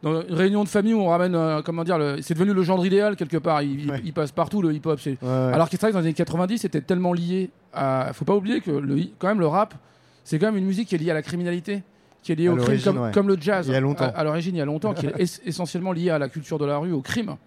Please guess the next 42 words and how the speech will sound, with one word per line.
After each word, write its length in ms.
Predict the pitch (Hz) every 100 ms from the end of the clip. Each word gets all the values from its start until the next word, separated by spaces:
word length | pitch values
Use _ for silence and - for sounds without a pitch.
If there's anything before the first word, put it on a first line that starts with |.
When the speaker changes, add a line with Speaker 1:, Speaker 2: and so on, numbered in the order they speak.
| _ _ _
Speaker 1:
et 80 | 131
à 60 | 131
la, 180 | 127 120
à 100 | 120
la, 260 | 120 - 156 - - _ _ _ -
à 80 | 139
la 80 | 139
vente 140 | 160
de 60 | 156
stupéfiants 560 | - 156 170 156 202
notamment. 400 | 190 160 185 226
C'est, 240 | 208 156 135
euh, 340 | 127 123 131
c'est, 240 | 120 139 139
c'est 100 | 156
comme 180 | 165 156
ça 120 | 156 160
reste. 140 | 175
Speaker 2:
C'est, 340 | 175 147 139 - _
c'est 180 | - 156
via 280 | 131 127 185
le 100 | 180
rap 240 | 147 175
que 100 | - 156
le 200 | 143 139
streetwear 400 | - 139 156 147
est 60 |
arrivé 280 | 139 135 131
sur, 240 | 139 - 131
euh, 120 | 131
les 120 | 127
podiums ? 460 | 127 131 143 175 135 - _ _ -
Speaker 1:
Ouais, 400 | 202 170 151 113 -
bien 120 | 143
Speaker 2:
Ouais. 40 |
Speaker 1:
sûr. 200 | 120 147 131
Ouais, 180 | 147 143
complètement, 440 | 139 147 160 170
ouais, 60 | 127 - _
complètement, 340 | - 135 - - 302
ouais. 180 | 170 151
Speaker 2:
Mm. 180 | 117